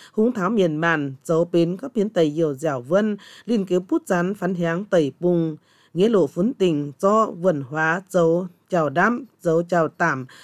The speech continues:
điều bé phán háng nhiều dẻo, tổng hang bé, dấu bến có tiểu độ mày, yêm nhúa thì xía, hang có tẩy bùng dấu nhiều dẻo khờ lệnh.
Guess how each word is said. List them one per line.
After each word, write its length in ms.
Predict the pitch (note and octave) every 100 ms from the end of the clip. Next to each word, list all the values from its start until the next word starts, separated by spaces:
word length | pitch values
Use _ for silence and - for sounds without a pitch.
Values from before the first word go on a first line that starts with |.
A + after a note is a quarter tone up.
| - -
điều 220 | G#3+ F#3+
bé 220 | E3 B3+
phán 180 | A3 G3+
háng 260 | F3+ G3
nhiều 220 | G#3 F3+ D3
dẻo, 440 | D#3 D#3 C3 B2 -
tổng 180 | F3+ D3
hang 280 | C#3+ G#3 G3+
bé, 220 | F3+ F#3+ - - _
dấu 300 | F#3+ F3+ F#3+ -
bến 220 | F3+ F#3+
có 120 | C4+
tiểu 260 | D4+ G#3+ D#3
độ 200 | D#3 D#3
mày, 380 | D3 D#3+ D3 B2
yêm 140 | A3+
nhúa 140 | A3 F#3+ F#3+
thì 160 | D#3+
xía, 420 | C3 - D#3+ E3 G3 _ - C#4
hang 200 | B3 B3+
có 100 | B3
tẩy 220 | B3+ F3+ -
bùng 200 | F#3 F3 E3+
dấu 100 | F#3+
nhiều 200 | G3+ D3
dẻo 220 | D#3 C#3
khờ 120 | E3
lệnh. 180 | E3+